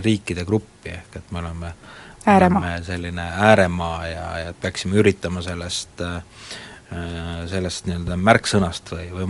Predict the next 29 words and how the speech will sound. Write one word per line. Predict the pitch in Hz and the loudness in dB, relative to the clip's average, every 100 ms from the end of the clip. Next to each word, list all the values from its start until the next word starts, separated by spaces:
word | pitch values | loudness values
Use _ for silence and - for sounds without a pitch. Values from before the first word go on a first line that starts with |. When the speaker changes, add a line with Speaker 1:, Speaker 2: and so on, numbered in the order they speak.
| 104 | 4
Speaker 1:
mainest, | 110 98 87 - - 87 | 4 2 0 -6 -8 -4
äh, | 87 | 0
lahti | 101 123 - 82 | 2 2 0 -8
saada | 85 82 80 80 | -4 -4 -4 -6
ja | 85 | -6
noh, | 90 | -2
Hans | 107 110 | 0 0
Schmidt | - 90 - | 0 -4 -2
tõi | 95 92 | 0 4
välja | 113 95 | 4 4
ka, | 107 117 | 4 4
et | - | 2
mis, | 92 90 | -4 -4
mis | 110 107 | -6 -4
need | 92 87 | -4 -2
nagu | 90 87 | -2 0
tegurid | 85 117 98 85 80 | 2 4 4 -2 -2
on, | 85 80 - - 110 | -6 -8 -12 -16 -12
millele | 87 90 87 85 87 | -8 -6 -4 -6 -6
tema | - 95 87 | -8 -6 -6
arvates | 87 - - - - - - - - | -6 -10 -10 -10 -12 -12 -14 -16 -10
tuleks | 98 87 - | -6 -4 4
tähelepanu | 120 104 85 80 80 | 6 4 0 -4 -2
pöörata, | 85 82 - - | -4 -4 -8 -10
et | 92 | -8
üks | 87 - | -6 -4
oli, | 87 85 82 | -2 -2 -2
oli | 82 85 90 | -4 -2 2
lennuühendused, | 117 131 101 101 92 87 87 82 85 82 | 4 6 6 6 6 2 -2 0 -2 -2